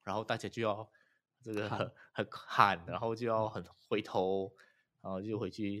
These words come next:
Speaker 1: 大吃一餐之类的。反正就是，
Speaker 2: 嗯。
Speaker 1: 它就是一种把你的所有的情绪，哦，全部丢在那边，
Speaker 2: 嗯。
Speaker 1: 有一个这样子的一个，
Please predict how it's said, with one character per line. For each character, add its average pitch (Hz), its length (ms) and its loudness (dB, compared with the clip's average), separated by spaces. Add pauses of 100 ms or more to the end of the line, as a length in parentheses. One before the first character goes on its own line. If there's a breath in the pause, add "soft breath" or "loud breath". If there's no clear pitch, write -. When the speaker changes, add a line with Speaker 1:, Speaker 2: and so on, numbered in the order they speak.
(140)
Speaker 1:
大 113 160 8
吃 - 200 -4
一 107 60 -2
餐 90 320 -4
之 90 140 -14
类 87 180 -8
的。 87 120 -10
反 98 120 0
正 143 100 0
就 170 80 2
是， 160 240 2
Speaker 2:
嗯。 - 60 -6 (380 loud breath)
Speaker 1:
它 123 100 -8
就 131 80 -4
是 147 140 2
一 143 40 4
种 113 240 0
把 80 220 0
你 85 180 -12
的 82 240 -6
所 107 140 -8
有 95 60 -4
的 87 80 -12
情 85 240 -10
绪， 98 240 -8
哦， - 160 -16
全 - 120 -20
部 - 160 -20
丢 90 200 -4
在 92 100 -2
那 101 140 -4
边， 80 200 -10 (300 soft breath)
Speaker 2:
嗯。 107 320 -8
Speaker 1:
有 82 140 -4
一 85 40 -4
个 98 120 -4
这 110 100 -2
样 95 100 0
子 90 160 -8
的 78 160 -6
一 82 80 -10
个， 82 360 -6